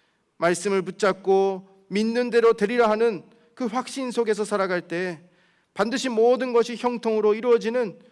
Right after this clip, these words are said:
승리의 역사가 나타날 수 있도록 축복하여 주시옵소서. 이 시간 아버지께서 주신 귀한 은혜와 축복에 감사하는 마음으로 미리 준비한 헌물을 바칩니다. 아버지 하나님, 바치는 손성길을 기억하여 주시고 축복하여 주셔서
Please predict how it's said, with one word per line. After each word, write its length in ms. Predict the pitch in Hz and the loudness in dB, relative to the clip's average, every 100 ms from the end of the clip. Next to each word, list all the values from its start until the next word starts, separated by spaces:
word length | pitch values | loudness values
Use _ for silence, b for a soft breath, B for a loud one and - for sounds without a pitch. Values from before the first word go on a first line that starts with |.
| b b | b b
승리의 580 | - 277 262 247 233 226 | -12 -6 -4 0 2 2
역사가 340 | 196 - 196 | 0 -4 -2
나타날 340 | 170 175 180 170 | -4 -4 -6 -6
수 140 | 170 | -8
있도록 640 | 160 160 226 233 - _ - | -6 2 2 0 -10 _ -14
축복하여 760 | 214 214 202 170 147 165 220 | -6 -2 0 0 0 0 -2
주시옵소서. 840 | 220 156 175 - 127 120 131 120 _ b b b b b | -4 -8 -8 -6 -8 -8 -10 -12 _ b b b b b
이 80 | 170 | -6
시간 220 | 185 190 | 0 2
아버지께서 440 | 175 190 196 190 175 | 2 0 -2 -4 -4
주신 400 | 170 196 190 190 | -6 -4 -4 -4
귀한 320 | 190 185 180 | -4 -4 -4
은혜와 280 | 185 180 175 | -4 -4 -6
축복에 400 | - 214 185 185 | -8 -6 -4 -4
감사하는 540 | 165 165 175 180 - | -4 -6 -4 -4 -4
마음으로 560 | 180 160 160 170 151 - b b b b - | -4 -6 -6 -8 -8 -14 b b b b -8
미리 220 | 170 180 | -6 -4
준비한 300 | 190 190 190 | -4 0 0
헌물을 240 | 180 185 | -2 -4
바칩니다. 640 | 170 147 - 160 156 147 143 _ _ _ _ - | -4 -8 -10 -10 -10 -14 -20 _ _ _ _ -8
아버지 200 | 156 170 | -4 -2
하나님, 200 | 170 175 | -2 -2
바치는 300 | 170 185 208 | -4 -2 0
손성길을 520 | 220 226 233 233 240 | 0 0 -2 -2 -6
기억하여 420 | - 185 190 190 | -2 -2 0 -4
주시고 340 | 180 170 180 180 | -4 -8 -8 -8
축복하여 560 | - - 220 208 208 | -8 -8 -4 0 0
주셔서 480 | 202 156 139 123 131 | -2 -8 -12 -12 -20